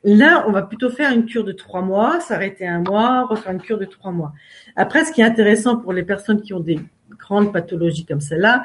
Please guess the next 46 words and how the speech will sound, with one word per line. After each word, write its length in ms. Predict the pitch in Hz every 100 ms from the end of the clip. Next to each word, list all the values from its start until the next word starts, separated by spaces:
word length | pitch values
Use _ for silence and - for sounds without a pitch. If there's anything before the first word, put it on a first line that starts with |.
| - - -
c'est 240 | - 226 226
quand 140 | 247
même 220 | 262 240
de, 460 | 190 180 175 170 170
de 120 | 190
voir 520 | 180 190 214 226 233
auprès 360 | 175 - - 208
de 100 | 175
naturopathes 920 | 180 180 - 185 185 202 196 196 151 151
qui, 280 | - 170 165
euh, 120 | 156
utilisent 360 | 156 180 180
nos 100 | 170
produits 300 | - 175 180
depuis 200 | - -
très 200 | - 165
longtemps, 420 | 160 156 214 247 262
et 120 | 185
j'ai 200 | 151 165
un 140 | 165
listing, 560 | 170 170 - 190 185 175
euh, 220 | 156 156 147 143 135 -
avec 240 | 135 139
moi 360 | 196 240 269 - _ _ _ - _
que 100 | -
je 160 | - -
peux 100 | 165
donner 380 | 165 175 214 226
suivant 320 | - 160 165
les 140 | 151
gens, 160 | 160 196 160
les 180 | 147 151
endroits 280 | 165 151 156
où 80 | 156
ils, 360 | 147 143 135 -
ils 120 | 135
habitent. 340 | 147 220 302 _ _ _ _ _ -
Et 60 | 165
même, 240 | 190 185
bon, 200 | 156 143
les 180 | 139 143
consultations 580 | 147 170 165 175 165 170
par 140 | 170
Internet 440 | 156 156 156 160 156
sont 140 | 151
possibles. 480 | - 147 - 269